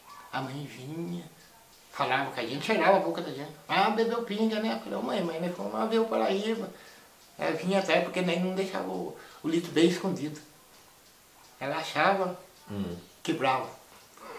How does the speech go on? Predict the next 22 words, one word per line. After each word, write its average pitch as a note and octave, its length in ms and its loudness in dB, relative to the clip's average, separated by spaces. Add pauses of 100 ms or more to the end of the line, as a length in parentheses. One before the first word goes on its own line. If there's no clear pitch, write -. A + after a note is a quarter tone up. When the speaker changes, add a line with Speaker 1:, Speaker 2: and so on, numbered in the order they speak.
(360)
Speaker 2:
Ah, G#2 100 6
ela A#2 100 6
quebrava? B2 460 10
Não A#2+ 280 2
queria B2+ 240 6
que C#3+ 60 6
vocês C3+ 260 2
bebessem, F#2+ 560 4
então? E2 340 -4 (520)
Speaker 1:
Não A2 100 -18
queria. - 380 -18 (280)
Speaker 2:
Aham. E2+ 460 -10 (640)
Speaker 1:
Mas, A2+ 200 -14 (960)
mas F#2 140 -4
aquele C#3+ 320 -6
tempo C3+ 840 -2
de A2+ 140 -10
fazer C3 320 -8
casa C#3+ 300 0
era D3+ 160 2
assim, F3+ 220 -6
né? D#3 240 -8